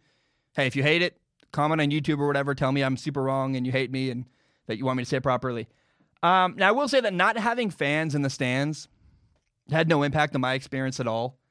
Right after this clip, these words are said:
Um, it might have felt weird for the racers, but this is not the N B A or soccer or basketball. Fans don't really have a gigantic impact on a Formula One race. And so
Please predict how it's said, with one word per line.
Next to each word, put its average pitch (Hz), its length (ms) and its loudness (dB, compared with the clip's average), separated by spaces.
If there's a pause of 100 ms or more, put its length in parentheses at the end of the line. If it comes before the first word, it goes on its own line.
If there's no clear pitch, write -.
(500)
Um, 127 380 -2
it 165 140 -4
might 202 180 6
have 214 80 2
felt 170 160 2
weird 160 240 0
for 165 80 -6
the 131 80 -2
racers, 143 420 0
but 135 160 -2
this 196 160 0
is 240 140 0
not 160 240 4
the 147 160 0
N 147 100 -2
B 131 160 -2
A 135 320 -4 (460)
or 127 200 2
soccer 160 560 -2
or 131 160 -6
basketball. 131 480 -4
Fans 202 400 -2
don't 156 300 0
really 147 240 0
have 131 300 0
a 127 80 0
gigantic 131 560 0
impact 143 500 -2 (1700)
on 139 120 0
a 139 100 0
Formula 139 360 -4
One 131 180 -4
race. 123 440 -6
And 139 140 -2
so 139 360 0